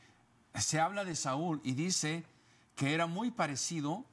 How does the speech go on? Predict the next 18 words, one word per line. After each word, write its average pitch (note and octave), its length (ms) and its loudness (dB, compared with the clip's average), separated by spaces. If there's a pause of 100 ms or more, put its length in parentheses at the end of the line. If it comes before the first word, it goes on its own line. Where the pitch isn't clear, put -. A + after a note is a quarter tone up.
y C3+ 120 0
que C#3 140 0
no C#3 100 4
había E3+ 220 2
otro E3+ 260 -2
israelita C#3+ 560 0
también C#3 360 0
parecido C#3 520 -2
como B2+ 300 0
él, G2 140 -2 (760)
pues C3 280 0
en C#3+ 160 2
estatura F#3+ 800 -2
ninguno C3 480 2
le D3 100 2
pasaba C#3 600 0
del A2+ 240 -4
hombro. G2 340 -4